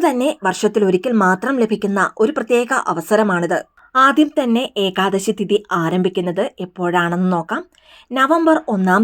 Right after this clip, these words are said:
തീയതി രാവിലെ ഒൻപത് പന്ത്രണ്ടിന് ഏകാദശി തിഥി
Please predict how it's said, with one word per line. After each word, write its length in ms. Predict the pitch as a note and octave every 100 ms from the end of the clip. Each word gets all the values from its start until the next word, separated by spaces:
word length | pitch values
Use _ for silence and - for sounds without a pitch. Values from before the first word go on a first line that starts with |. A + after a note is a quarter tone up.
| A3
തീയതി 320 | F3 F3 E3+ - _ _ _ _ -
രാവിലെ 340 | F3+ F3+ F3+ F3+ -
ഒൻപത് 320 | F3 F3+ F3+ G#3 -
പന്ത്രണ്ടിന് 600 | E3+ E3 F#3 G3 F#3 D#3 - F3
ഏകാദശി 460 | F3 F#3+ G3+ A3 G#3+
തിഥി 180 | G3+ G3